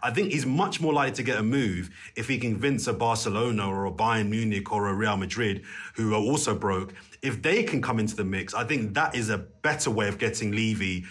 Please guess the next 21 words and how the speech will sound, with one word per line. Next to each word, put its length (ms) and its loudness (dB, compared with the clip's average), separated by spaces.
to 80 -6
do 240 0
a 40 0
deal 460 -2
than, 240 0
than, 240 2
than 140 2
a 80 0
domestic 480 -2
team. 200 -4
So 80 -2
I 40 0
just, 240 -6
I 100 0
think 180 -2
if 60 0
he 60 0
has 100 0
a 60 -2
good, 360 -2
good, 160 0